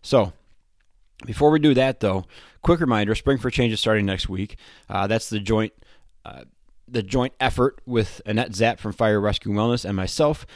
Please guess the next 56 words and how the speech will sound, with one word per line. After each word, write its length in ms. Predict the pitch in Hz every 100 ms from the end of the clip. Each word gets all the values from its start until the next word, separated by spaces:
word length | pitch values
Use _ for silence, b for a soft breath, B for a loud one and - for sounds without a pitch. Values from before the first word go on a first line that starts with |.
| B
which 160 | B 98
is 60 | 101
all 100 | 104
about 320 | 101 95 -
a 60 | 101
month 260 | 101 104
of 120 | 104 92
mental 280 | 104 101
health 220 | 90 101 -
for 80 |
first 280 | 98 107 95
responders, 540 | 92 - 120 113 110 104
and 120 | 98
we 160 | 95 -
hit 160 | - 113
the 100 | 95
four 300 | - 113 110
points 480 | - 104 95 - - B B B
that 140 | 98
we 160 | 104 147
believe 280 | 123 110 101
are 40 |
the 80 | 95
four 160 | - 101
most 220 | 101 101
important 420 | 95 110 98 98
points 320 | - 98 98
of 340 | - 98 90 85 - _ _ _ _
firefighter 680 | - 98 98 - 98 95 95 - _ _
and 80 | 107
E 120 | 110
M 120 | 104
S 180 | 98 -
mental 240 | 98 92 92
health, 240 | 107 -
which 160 | 104 98
is 160 | 87 - b
sleep, 340 | - 131 120
nutrition, 560 | 107 - 113 - 101 98 B B B
fitness, 560 | - 123 107 101 - - b b -
and 180 | 98
mindfulness. 760 | 95 101 101 95 90 82 - - - b b -
Uh, 260 | 95 92
for 120 | 92
the 100 | 104
first 300 | 101 156 175
two 120 | - 123
weeks 200 | 120 110
is 80 |
gonna 100 | 107
be 120 | 101 101
Annette. 320 | 98 110 -
She's 180 | 113 113
gonna 160 | 110
go 200 | 101 107 98
over 320 | 95 95